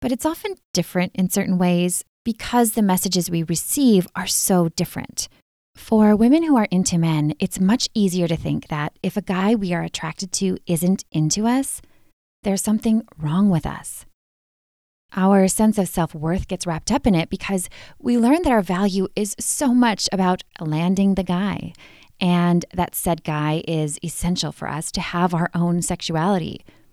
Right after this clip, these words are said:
So often, the analyzing has less to do with the other person and everything to do with us. We don't just want love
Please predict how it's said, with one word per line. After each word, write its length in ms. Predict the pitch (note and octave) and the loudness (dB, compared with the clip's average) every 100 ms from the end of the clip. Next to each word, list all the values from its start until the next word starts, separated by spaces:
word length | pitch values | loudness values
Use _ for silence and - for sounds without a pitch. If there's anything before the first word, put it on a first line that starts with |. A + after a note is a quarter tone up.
| _ _ _ _ - | _ _ _ _ -4
So 240 | - G3+ | 2 6
often, 440 | G3+ G#3 F#3 E3 - | 6 6 2 -2 -2
the 160 | - F#3 | -4 -2
analyzing 560 | F#3+ G#3+ G3 F3+ F3+ | 0 2 2 2 0
has 240 | D#3+ F3 E3+ | 0 -4 -4
less 320 | E3 G3 A#3 | -2 -2 -2
to 120 | - | -6
do 240 | A3+ G#3 F#3 | -2 -2 0
with 180 | E3 | -2
the 160 | - E3 | -2 -8
other 180 | - D#3 | -6 -6
person 640 | - - C#4+ - D3+ D3+ - - - _ - | -6 -4 -2 0 0 -2 -6 -20 -20 _ -6
and 400 | F#3 F3+ F3 - _ - | -2 0 -2 -4 _ -4
everything 840 | G3+ G#3+ F#3+ F#3 E3+ D#3 E3+ D#3 D3+ - | 0 0 0 -2 -2 -2 -2 -2 -4 -4
to 120 | G#3 | -2
do 240 | - D#3 | 0 -2
with 200 | D3 D3+ - | -2 -4 -4
us. 440 | D#3+ D#3+ - - _ _ _ - | -4 -6 -12 -18 _ _ _ -2
We 200 | G#3+ G#3+ | 0 2
don't 280 | A#3+ C#4+ | 2 0
just 380 | C#4+ G3+ F#3+ - | 0 -2 -2 -2
want 320 | E3 D#3+ - - - | -2 0 -2 -8 -10
love 480 | D#3+ D#3 C#3 E3+ | -2 0 0 -2